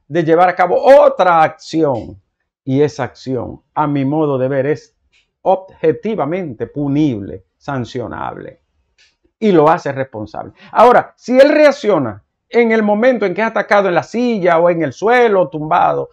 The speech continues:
y del suelo saca o de la silla su, su arma, su revólver, su cuchillo, lo que fuere,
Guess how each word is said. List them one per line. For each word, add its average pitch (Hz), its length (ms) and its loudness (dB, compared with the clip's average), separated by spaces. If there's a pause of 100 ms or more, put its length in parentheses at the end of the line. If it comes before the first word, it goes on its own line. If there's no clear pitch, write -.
(120)
y 208 100 -4
del 208 160 4
suelo 247 360 4
saca 202 400 0
o 156 60 -2
de 156 100 0
la 147 100 -4
silla 175 480 -8 (180)
su, 180 540 -4
su - 280 -4
arma, 151 440 0
su 120 160 -14
revólver, 127 480 -4
su - 120 -20
cuchillo, 113 380 -12
lo - 80 -8
que 117 120 -14
fuere, - 460 -10